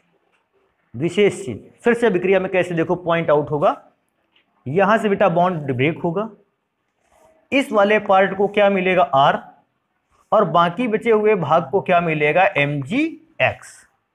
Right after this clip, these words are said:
अगर इस प्रकार से विक्रिया होगी, थोड़ा सा ध्यान देने वाली बात है बेटा, आर लिखा है, single bond के साथ सी लिखा है,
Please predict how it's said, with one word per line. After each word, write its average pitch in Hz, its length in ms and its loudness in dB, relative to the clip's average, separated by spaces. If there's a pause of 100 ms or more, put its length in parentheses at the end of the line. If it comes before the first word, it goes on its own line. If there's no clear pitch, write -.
(600)
अगर 220 180 2
इस 226 160 -2
प्रकार 214 340 0
से 214 120 -6
विक्रिया 190 320 -2
होगी, 202 280 0
थोड़ा 247 380 -2
सा 247 140 -2
ध्यान 175 300 -4
देने 175 180 -6
वाली 175 200 -2
बात 175 180 -2
है 208 60 -2
बेटा, 208 160 -2
आर 170 340 0
लिखा 185 300 -4
है, 208 200 -8 (380)
single 180 420 -4
bond 175 240 -2
के 180 180 -4
साथ 175 220 -2
सी 185 240 -6
लिखा 185 320 -2
है, 208 320 -2